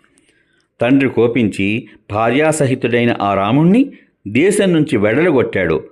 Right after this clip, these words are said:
తీక్షణమైన వాడు, లుబ్ధుడు, ఇంద్రియ జయం లేనివాడు, ధర్మాన్ని విడిచిన అధర్మాత్ముడు,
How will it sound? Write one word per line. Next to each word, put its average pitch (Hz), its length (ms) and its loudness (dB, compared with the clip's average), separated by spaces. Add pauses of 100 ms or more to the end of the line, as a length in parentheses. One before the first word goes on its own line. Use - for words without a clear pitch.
(160)
తీక్షణమైన 107 640 0
వాడు, 92 500 -2
లుబ్ధుడు, 120 640 0 (2250)
ఇంద్రియ 151 480 0
జయం 135 300 0
లేనివాడు, 151 680 2 (540)
ధర్మాన్ని 156 520 2
విడిచిన 127 320 0
అధర్మాత్ముడు, 120 1040 -2